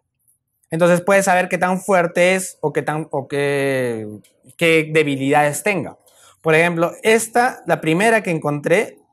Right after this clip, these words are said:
Andan-, Andatle, es súper mala. No tiene nada.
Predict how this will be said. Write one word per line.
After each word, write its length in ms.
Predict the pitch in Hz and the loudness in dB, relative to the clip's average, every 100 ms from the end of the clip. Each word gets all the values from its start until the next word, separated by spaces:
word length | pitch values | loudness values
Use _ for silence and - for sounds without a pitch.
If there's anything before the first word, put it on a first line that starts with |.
| _ _ _ _ _ _ _ _ - | _ _ _ _ _ _ _ _ -6
Andan-, 540 | 180 175 165 160 160 156 - | 0 0 2 2 0 0 2
Andatle, 960 | 147 147 143 139 - - 190 - - _ _ _ _ _ - | 2 2 2 2 0 -4 -2 -2 -2 _ _ _ _ _ -2
es 200 | 175 170 | 0 2
súper 300 | 226 196 160 | 2 2 2
mala. 400 | 143 110 98 - _ _ _ _ _ _ | 0 -2 -8 -18 _ _ _ _ _ _
No 100 | 147 | -6
tiene 200 | 175 170 | 0 2
nada. 320 | 151 120 - | 2 0 -4